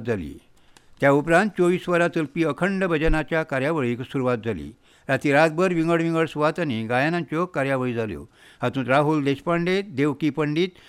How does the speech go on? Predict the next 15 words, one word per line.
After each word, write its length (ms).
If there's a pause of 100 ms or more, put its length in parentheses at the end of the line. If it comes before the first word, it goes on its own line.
(120)
ईश्वर 320
घोरपडे, 520
स्वरांगी 640
मराठे, 540 (300)
सुरेश 240
कुंभोजकर, 680 (160)
नम्रता 480
जोशी, 500
नरसिंह 500
साने 540 (240)
आनी 160
हेर 340 (180)
कलाकारांचो 720
आस्पाव 460
आशिल्लो. 520